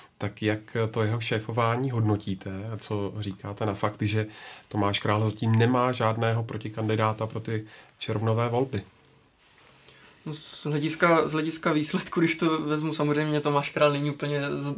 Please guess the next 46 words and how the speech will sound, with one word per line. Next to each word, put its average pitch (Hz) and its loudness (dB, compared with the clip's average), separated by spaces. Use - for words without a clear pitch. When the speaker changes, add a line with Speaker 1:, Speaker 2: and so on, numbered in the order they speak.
Speaker 2:
zodpovědný, 147 0
eh, 139 -4
za 139 0
to, 139 -6
co 147 -4
se 139 -2
potom 139 -2
děje 139 2
na, 135 -2
na 143 -2
ledě, 135 0
nebo 135 -2
na, 135 -2
za, 139 -4
za 135 -6
práci 135 0
trenéru, 135 -2
jenom 139 -2
za 131 2
výběr 127 -2
teda 135 0
trenéru. 135 -2
Ale 135 -2
samozřejmě 143 0
máme 139 2
deset 139 0
let, 139 -2
eh, 135 -2
bylo 131 -4
výročí 135 -6
od 139 -2
posledního 139 -2
zlata. 143 4
Na 135 0
medaili 135 2
čekáme 135 0
taky 131 -6
dlouho, 143 2
eh, 131 -8
asi - -10
osm - -6
let. 139 -2
Takže 147 10
z - -2
pohledu 160 8
výsledku 160 6